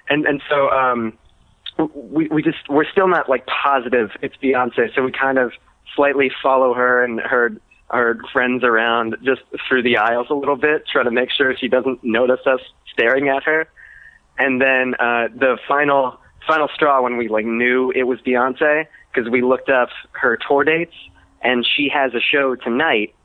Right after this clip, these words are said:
in Houston, and her last show was, like, three days ago. So in all probability, that was her in Houston, 'cause it's her hometown. She'd be just hanging out at Target.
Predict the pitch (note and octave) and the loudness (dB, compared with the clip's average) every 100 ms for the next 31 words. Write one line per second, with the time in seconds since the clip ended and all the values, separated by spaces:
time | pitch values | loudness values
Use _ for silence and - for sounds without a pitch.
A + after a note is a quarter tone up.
0 | _ B2 A2+ B2 G#2+ - G#2 G2+ - _ | _ -4 -2 -2 -2 0 0 -2 -8 _
1 | _ _ A#2 A#2+ A#2 - C3+ A#2 B2 C3 | _ _ -2 0 0 -2 0 0 0 0
2 | - C3 A#2 G#2+ G2+ - C3+ C#3 C#3+ D3 | 0 0 0 -2 -6 -6 -4 -2 0 0
3 | D3+ D#3 D#3+ E3 - - _ - A#2 A2+ | 0 2 2 0 -4 -18 _ -2 -2 -2
4 | - _ C3+ A#2+ B2 C#3 B2 G#2+ B2 A#2 | -6 _ 0 2 0 0 -2 0 0 0
5 | A#2 A2+ A2 _ _ C3+ A2+ A#2+ - C3 | 0 -4 -6 _ _ -2 0 -2 -2 0
6 | B2+ B2 C3 A#2 C#3+ - E3+ F3+ F3+ _ | 0 -2 -6 -4 -4 -2 -2 -2 -6 _
7 | _ - C3 B2+ C#3 B2+ C#3 B2 C3 C3+ | _ -6 -4 -2 0 0 -2 -2 -2 -2
8 | C3+ - B2 A#2 A2 - - - C3 B2 | -2 -4 -4 -4 -4 -6 -10 -4 0 0
9 | B2+ A#2+ - C3 C3+ E3+ | 0 -2 0 -2 0 -2